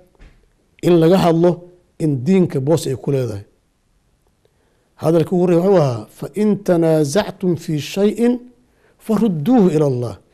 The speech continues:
Mawlid ma la dhigi karaa? Iyo waa, iyo lama dhigi karo. Inta waqti aan lagu lumin, boos ma ku leeyahay diinta, kitaabka uu celi. Qisadii ayaan kuu soo qaatay, laga qisoonayay. Ammaantii ayaan kuu soo qaatay.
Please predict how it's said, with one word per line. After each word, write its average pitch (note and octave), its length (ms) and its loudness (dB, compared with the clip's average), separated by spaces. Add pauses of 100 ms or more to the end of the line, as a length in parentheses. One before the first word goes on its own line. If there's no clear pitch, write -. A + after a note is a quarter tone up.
(340)
Mawlid A3+ 440 4
ma G3+ 100 4
la F#3 80 2
dhigi G#3 320 2
karaa? G3 300 2 (760)
Iyo G#3 280 4
waa, F3+ 180 6 (180)
iyo G3+ 240 2
lama E3+ 200 0
dhigi F#3+ 320 2
karo. A3+ 240 2 (580)
Inta A3 300 2
waqti A#3 320 0
aan G3 220 2
lagu G#3 180 4
lumin, D#3+ 340 4 (460)
boos E3+ 440 2
ma F3+ 120 -2
ku - 160 -6
leeyahay E3 340 2
diinta, D#3 400 -2
kitaabka F#3 460 0
uu C#3+ 120 -4
celi. E3 220 2 (1900)
Qisadii G#3 300 2
ayaan F#3+ 260 4
kuu G3+ 180 0
soo F#3+ 200 2
qaatay, E3 280 -2
laga F#3 140 2
qisoonayay. F3+ 520 0 (1160)
Ammaantii F#3+ 540 4
ayaan F#3 220 4
kuu F3+ 200 0
soo F#3+ 220 2
qaatay. F#3 380 -2